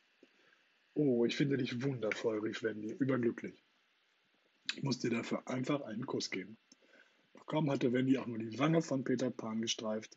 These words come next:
war Glöckchen, die zuvor damit beschäftigt gewesen war, sich im Spiegel zu bewundern, auch schon herbeigeeilt und zog sie an den Haaren. "Autsch", beklagte sich Wendy, die das nicht erwartet hatte. "Meine liebe Wendy,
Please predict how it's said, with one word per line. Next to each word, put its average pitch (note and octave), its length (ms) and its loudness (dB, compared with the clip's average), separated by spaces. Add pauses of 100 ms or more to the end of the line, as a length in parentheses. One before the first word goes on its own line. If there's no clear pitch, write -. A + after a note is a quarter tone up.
war G2 180 -6
Glöckchen, A2 580 -6
die G#2+ 100 -6
zuvor - 360 -4
damit A2 280 -6
beschäftigt - 500 -6
gewesen G#2+ 380 -10
war, G#2 160 -6
sich - 140 -20
im G#2+ 60 -20
Spiegel D3 340 2
zu - 140 -2
bewundern, C#3 500 -4 (540)
auch G3 140 2
schon C#3 200 0
herbeigeeilt G#2+ 880 -4 (260)
und E3 240 0
zog - 220 -4
sie C3+ 140 -4
an G#2+ 120 -10
den A2+ 220 -8
Haaren. F#2 300 -14 (360)
"Autsch", G3+ 460 2
beklagte G#2 420 -2
sich G#2+ 220 -8
Wendy, G#2 300 -4
die G2 120 -14
das G#2+ 180 -6
nicht A2 160 -6
erwartet A2+ 400 -2
hatte. G#2+ 220 -8 (640)
"Meine E3+ 220 2
liebe C#3 280 2
Wendy, G2+ 320 -6